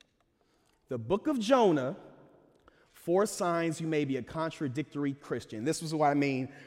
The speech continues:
by contradictory Christian. Someone who's a believer, who's a follower,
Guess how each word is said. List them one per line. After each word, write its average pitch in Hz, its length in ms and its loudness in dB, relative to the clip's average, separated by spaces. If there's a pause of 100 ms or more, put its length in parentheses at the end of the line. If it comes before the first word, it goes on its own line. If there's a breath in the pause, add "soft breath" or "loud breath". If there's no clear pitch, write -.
(120)
by 131 140 0
contradictory 143 640 -2
Christian. 123 480 0 (280 loud breath)
Someone 196 600 4
who's 175 280 2
a 147 40 2
believer, 139 520 4
who's 127 180 -2
a 135 60 -2
follower, 131 640 4